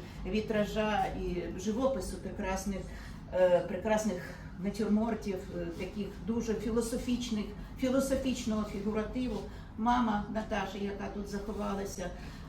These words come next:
е, лірик тонкий, тонкий лірик у своїх книжкових ілюстраціях і в станковій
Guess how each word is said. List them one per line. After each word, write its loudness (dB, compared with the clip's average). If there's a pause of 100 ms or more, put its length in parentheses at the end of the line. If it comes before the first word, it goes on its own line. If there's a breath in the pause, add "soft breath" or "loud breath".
(120)
е, 6
лірик 6
тонкий, 2
тонкий 4
лірик 2 (160)
у 0
своїх 0
книжкових 2
ілюстраціях 0 (200)
і -2
в -4
станковій 0